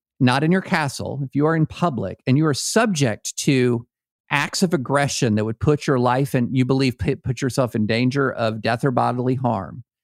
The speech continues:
you don't have a duty of retreat. You can, you don't have to try to run away safely first. You have a right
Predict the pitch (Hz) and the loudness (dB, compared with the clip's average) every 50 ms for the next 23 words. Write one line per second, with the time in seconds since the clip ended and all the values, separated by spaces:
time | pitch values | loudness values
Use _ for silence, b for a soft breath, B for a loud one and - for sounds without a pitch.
0 | _ _ - 135 127 113 160 165 165 165 - 139 123 139 131 135 120 113 120 110 | _ _ 2 2 4 4 4 2 2 0 -2 -2 -2 0 0 0 0 0 0 0
1 | 117 107 98 101 101 92 - - - 95 85 - _ _ _ _ _ _ _ _ | 0 -2 -2 -2 -4 -4 -4 -6 -8 -8 -8 -10 _ _ _ _ _ _ _ _
2 | _ _ _ _ _ _ _ _ _ _ 120 110 - 120 104 101 - - - 120 | _ _ _ _ _ _ _ _ _ _ -4 -2 0 0 0 -2 -2 -4 -2 0
3 | 123 123 135 123 - 135 107 - - - - 131 135 127 131 120 117 120 127 131 | 2 2 2 0 -2 -4 -4 -4 -4 -2 -2 0 0 0 0 2 2 2 2 2
4 | 123 113 110 113 107 104 104 - - - 117 107 98 - 104 95 95 - - 98 | 2 2 2 0 0 0 -2 -2 -2 0 0 0 -2 -2 -4 -6 -6 -4 -6 -6
5 | - - - - - - 110 107 90 107 107 110 113 110 107 101 101 107 107 107 | -6 -6 -12 -16 -10 -8 -8 -4 -2 0 0 2 0 0 -2 -2 -2 -2 -2 -2
6 | 104 | -4